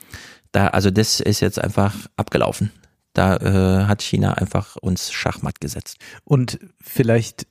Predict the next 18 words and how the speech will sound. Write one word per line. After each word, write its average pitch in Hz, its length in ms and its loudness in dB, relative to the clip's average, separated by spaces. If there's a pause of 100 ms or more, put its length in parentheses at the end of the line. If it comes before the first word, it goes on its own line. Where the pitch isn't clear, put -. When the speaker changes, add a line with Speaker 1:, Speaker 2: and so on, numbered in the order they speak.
Speaker 2:
um 110 180 0
mal 101 180 4
ein 104 140 2
bisschen 117 240 0
diese 101 200 0
Konfusion 117 720 0
zu 104 260 0
erklären, 92 840 2
äh, 98 120 2
bei 87 360 0
der 90 100 2
Bild-Zeitung 90 920 0
jetzt, 101 560 -4
bei 90 140 2
der 90 120 2
Berichterstattung 95 760 0
über 87 280 0
Habeck. 92 460 0